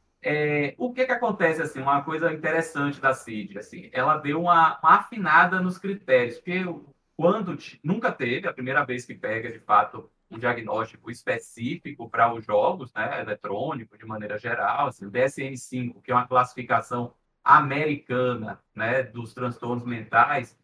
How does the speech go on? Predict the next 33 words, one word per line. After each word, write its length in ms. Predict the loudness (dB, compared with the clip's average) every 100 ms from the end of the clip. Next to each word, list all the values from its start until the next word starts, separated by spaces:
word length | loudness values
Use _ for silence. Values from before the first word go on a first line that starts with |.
| _ _ -4
é, 280 | 0 0
a 140 | 2 2
edição 420 | 0 -2 -4 -2
dele 400 | -2 0 0 -2
é 60 | -4
de 100 | -2
dois 240 | -2 -2
mil 120 | -4
e 100 | -6
treze, 680 | -4 -4 -2 -4 -8 -20 -20
né, 180 | -10 -8
então 220 | -6 -4
já 140 | -2 0
tá 260 | 4 4
bastante, 480 | 2 -4 -6 -10 -8
já 100 | -8
tem 140 | -6 -8
um 40 |
tempo 440 | -4 -2 -2 -4
aí 180 | -4 -2
de 100 | -6
caminhada, 420 | -8 -8 -4 -6 -4
mas 180 | -8
mesmo 340 | -2 0 2 0
assim, 440 | -2 -2 -2 -4 -12 _
eles 220 | -4 0
faziam 340 | 6 6 6 6
uma 140 | 6
menção, 680 | 6 2 0 2 2 2 -2
assim, 180 | -6 -8
eles 160 | -2
falavam, 360 | 4 6 6 6
"Olha, 360 | 6 6 2